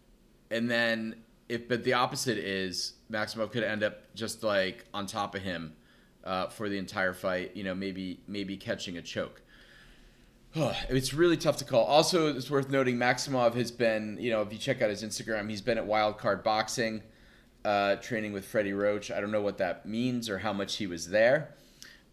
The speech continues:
But, uh, and on Tapology, people are overwhelmingly picking Soriano, thinking that he'll have the T D defense, um, uh, to e-, to keep the fight standing and do enough damage,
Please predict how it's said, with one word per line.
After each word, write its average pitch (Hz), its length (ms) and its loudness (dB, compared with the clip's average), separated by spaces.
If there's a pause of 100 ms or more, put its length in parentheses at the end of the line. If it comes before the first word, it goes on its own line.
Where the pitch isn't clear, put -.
(240)
But, 120 300 4
uh, 110 400 2
and 120 140 -2
on 123 80 -2
Tapology, 139 800 4
people 135 240 0
are 127 80 2
overwhelmingly 113 880 2
picking 117 380 -6
Soriano, 101 640 -4
thinking 110 400 -6
that 98 120 -4
he'll 104 160 -2
have 98 400 0 (420)
the 110 80 -4
T 110 260 -4
D 101 200 -6
defense, 95 760 -6 (600)
um, 95 640 -2 (1080)
uh, 98 240 -4
to 120 180 -2
e-, 117 340 -4
to - 140 -10
keep 113 180 -8
the - 80 -6
fight 104 240 0
standing 104 380 -2
and 98 100 -6
do 101 160 -4
enough 98 240 -4
damage, 92 640 -6